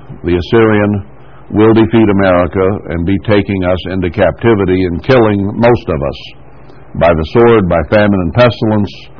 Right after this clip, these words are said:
and a sword will come after those who even go into captivity. So this blessing, if you can call it that, that he gave Esau would be that in the end time he would, uh,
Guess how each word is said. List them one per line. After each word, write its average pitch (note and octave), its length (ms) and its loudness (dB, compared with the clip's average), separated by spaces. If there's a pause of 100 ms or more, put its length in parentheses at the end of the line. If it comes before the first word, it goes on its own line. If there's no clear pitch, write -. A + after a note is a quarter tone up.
(440)
and F#2+ 280 0 (520)
a F2 120 -8 (100)
sword G#2 260 2
will F#2 140 -4
come F#2+ 180 0
after F#2 320 -2
those F2+ 300 -2
who F#2+ 180 0
even F2+ 160 -6
go F2 160 -2
into F2 160 -4
captivity. E2 720 -2 (1040)
So G#2 160 2
this C#3 220 4 (1300)
blessing, F#2+ 560 0 (1040)
if E2+ 100 -6
you F2+ 160 -4
can E2+ 160 -4
call A#2+ 220 4 (100)
it C#2+ 80 -8
that, E2+ 320 0
that F#2 80 -2
he F2+ 160 0
gave G2+ 240 2 (560)
Esau G2 360 2 (180)
would E2 100 -4
be G2 160 2
that F#2 160 -2
in G2 160 0
the G2+ 160 0
end B2 240 2
time F#2 360 2 (1080)
he G2 80 0
would, F#2 320 2
uh, E2+ 280 0